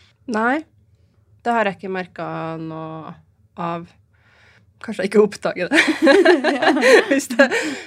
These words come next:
Speaker 1: hvis det er en greie. Eh, nei, kanskje heller tvert imot. Jeg føler liksom at det er veldig sånn, det er jo mulig at jeg har med meg, på en måte, folkene vi omgir oss med og sånn, da, at det er jo mer sånn, man heier veldig fram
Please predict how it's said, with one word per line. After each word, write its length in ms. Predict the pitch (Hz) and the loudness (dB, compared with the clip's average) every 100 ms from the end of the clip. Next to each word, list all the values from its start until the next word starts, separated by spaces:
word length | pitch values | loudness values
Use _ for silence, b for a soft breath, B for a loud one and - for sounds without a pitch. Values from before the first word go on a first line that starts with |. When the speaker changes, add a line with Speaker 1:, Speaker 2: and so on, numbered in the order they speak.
| B - | B -8
Speaker 1:
hvis 220 | 214 - | -8 -6
det 100 | 208 | -6
er 80 | 190 | -4
en 120 | 185 | -4
greie. 300 | 190 190 185 247 240 | -4 -4 -4 -6 -8
Eh, 540 | - 214 208 208 202 202 - | -4 0 2 2 2 0 -2
nei, 120 | 202 | -2
kanskje 220 | 262 208 190 | -2 -4 -2
heller 220 | 392 - | -4 -4
tvert 220 | 190 - | -6 -6
imot. 480 | 180 180 170 339 359 | -6 -6 -8 -8 -8
Jeg 100 | 247 | -6
føler 240 | 320 233 180 | -2 -2 -2
liksom 280 | 196 170 | -4 -8
at 100 | 151 | -10
det 80 | 160 | -6
er 40 | 175 | -6
veldig 140 | 160 156 | -6 -8
sånn, 300 | 151 135 139 - _ _ - | -12 -12 -16 -20 _ _ -2
det 120 | 196 | 2
er 100 | 202 | 2
jo 60 | 180 | 2
mulig 140 | 147 | -2
at 140 | 156 | -4
jeg 100 | 160 | -6
har 80 | 165 | -6
med 180 | 160 147 | -8 -10
meg, 280 | 151 73 65 | -10 -10 -12
på 80 | 131 | -14
en 60 | |
måte, 280 | - - 65 58 - - 87 87 | -18 -18 -18 -18 -18 -20 -20 -20
folkene 520 | - - - - 160 | -16 -16 -16 -14 -12
vi 120 | 151 165 | -10 -10
omgir 300 | 165 143 160 | -10 -10 -12
oss 160 | - | -16
med 240 | - 165 151 | -14 -12 -12
og 160 | 151 175 | -12 -12
sånn, 140 | 185 | -8
da, 140 | 302 247 | -4 -4
at 100 | - | -6
det 120 | 185 | -8
er 100 | 165 | -6
jo 120 | 165 156 165 - _ _ - | -6 -8 -8 -16 _ _ -18
mer 180 | 151 151 | -14 -14
sånn, 260 | 139 - 160 160 - | -14 -16 -18 -20 -16
man 160 | 170 147 | -14 -8
heier 320 | 175 165 143 | -4 -4 -4
veldig 180 | 156 143 | -6 -8
fram 460 | - - 160 240 | -14 -10 -6 -4